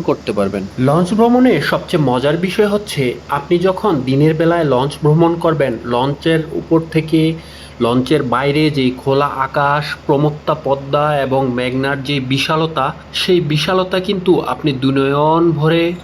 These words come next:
উপভোগ করতে পারবেন। লঞ্চে যাতায়াত করার সময়কালটা একটু দীর্ঘ, তবে দেখতে দেখতেই সেই সময়গুলো কিভাবে যেন পার হয়ে যায়, টেরই পাওয়া যায় না। তবে যারা লঞ্চ ভ্রমণ করে থাকে,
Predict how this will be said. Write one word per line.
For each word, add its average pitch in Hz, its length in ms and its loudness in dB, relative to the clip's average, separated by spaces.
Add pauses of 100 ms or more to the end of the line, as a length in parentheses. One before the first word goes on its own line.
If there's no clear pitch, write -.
উপভোগ 220 440 2
করতে 175 280 0
পারবেন। 101 360 -2 (480)
লঞ্চে 185 400 2
যাতায়াত 220 460 2
করার 214 340 2 (120)
সময়কালটা 185 800 0 (220)
একটু 180 240 -4 (140)
দীর্ঘ, 156 260 0 (720)
তবে 202 240 2 (1120)
দেখতে 156 360 0
দেখতেই 190 480 2
সেই 175 300 2
সময়গুলো 160 540 2 (360)
কিভাবে 220 400 2
যেন 220 180 2 (160)
পার 131 220 0
হয়ে 180 260 2
যায়, 160 260 0 (160)
টেরই 165 440 0
পাওয়া 156 260 2
যায় 170 260 0
না। 202 80 2 (340)
তবে 202 200 2
যারা 160 320 0
লঞ্চ 165 320 2
ভ্রমণ 208 360 4
করে 165 240 2
থাকে, 175 320 -2